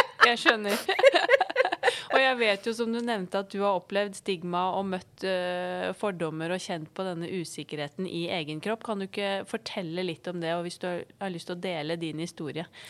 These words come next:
Speaker 2: med oss?
Speaker 1: Det kan jeg. Da har jeg faktisk lyst til å dra lytterne tilbake til da jeg gikk i barneskolen.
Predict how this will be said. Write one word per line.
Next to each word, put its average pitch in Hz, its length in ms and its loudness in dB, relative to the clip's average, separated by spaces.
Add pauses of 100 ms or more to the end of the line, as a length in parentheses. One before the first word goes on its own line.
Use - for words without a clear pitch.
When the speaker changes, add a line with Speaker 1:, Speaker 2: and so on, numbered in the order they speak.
(120)
Speaker 2:
med 180 300 -4
oss? - 240 -10 (260)
Speaker 1:
Det 165 160 -2
kan 151 240 -6
jeg. - 320 -12 (400)
Da 190 140 -2
har 254 100 -2
jeg 240 80 -10
faktisk 233 400 -6
lyst 214 240 -4
til 170 80 -2
å 160 80 -6
dra 202 320 0
lytterne 180 480 -6
tilbake 170 500 -6
til 156 140 -10
da 170 160 -4
jeg 196 140 -8
gikk - 180 -12
i 175 80 -8
barneskolen. 349 720 -2